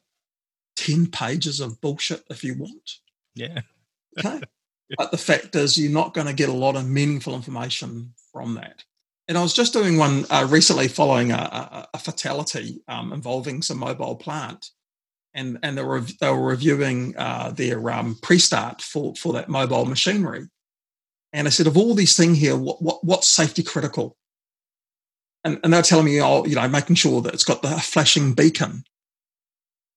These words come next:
Speaker 1: I said, "How does the beacon stop someone being run over?"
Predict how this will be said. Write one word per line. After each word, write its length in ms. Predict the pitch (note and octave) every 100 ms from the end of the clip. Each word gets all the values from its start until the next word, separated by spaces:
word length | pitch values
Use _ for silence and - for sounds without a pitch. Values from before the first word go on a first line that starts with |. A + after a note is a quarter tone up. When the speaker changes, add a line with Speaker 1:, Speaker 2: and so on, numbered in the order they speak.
| -
Speaker 1:
I 40 |
said, 340 | - F#3 F3+ - _ -
"How 220 | E3 A3+
does 200 | D4 -
the 80 | F3
beacon 600 | - F#3+ G#3 A3+ E3 D3
stop 400 | - - - -
someone 400 | - D#3 C3+ B2+
being 240 | A#2+ B2+ A#2+
run 160 | A2
over?" 400 | A2+ A#2+ - -